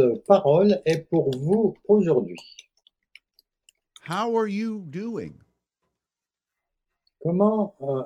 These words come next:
Speaker 1: a-, allez-vous?
Speaker 2: Are you standing?
Speaker 1: Est-ce que vous tenez ferme?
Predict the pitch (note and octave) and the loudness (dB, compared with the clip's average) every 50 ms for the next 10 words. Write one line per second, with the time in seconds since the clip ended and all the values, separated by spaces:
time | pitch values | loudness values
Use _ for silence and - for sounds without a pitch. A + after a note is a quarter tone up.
0 | - - - - _ _ _ _ _ _ - E3+ F#3 F#3+ F3 D3+ C3+ B2 G#2+ - | -8 -10 -12 -12 _ _ _ _ _ _ 0 4 6 6 6 4 2 -2 -4 -4
1 | - _ _ _ _ _ _ _ _ _ _ _ _ - G2 A2+ A#2+ A2+ A#2 B2+ | -8 _ _ _ _ _ _ _ _ _ _ _ _ -12 -10 -8 -8 -6 -8 -8
2 | A#2+ - - - D3 C#3 D3 E3 F3+ F#3+ G#3+ A3+ A#3+ - _ _ _ _ _ _ | -10 -10 -10 -8 -6 -4 -4 -4 -6 -8 -8 -10 -12 -14 _ _ _ _ _ _
3 | _ _ _ _ _ _ _ _ _ _ _ _ _ _ _ _ _ _ _ _ | _ _ _ _ _ _ _ _ _ _ _ _ _ _ _ _ _ _ _ _
4 | _ _ - A#2 A2+ - - - C#3 C3 B2 B2+ C3 C3 B2+ B2+ B2+ - - D3+ | _ _ -10 -8 -8 -4 2 4 4 4 4 2 2 4 4 4 2 2 -2 -2
5 | D3 D#3 D3+ D3+ - G3 G#3 A3 A3+ A3+ A#3 A#3 A3+ | 0 -2 -2 -2 -2 -2 -2 0 0 -2 -2 -2 -4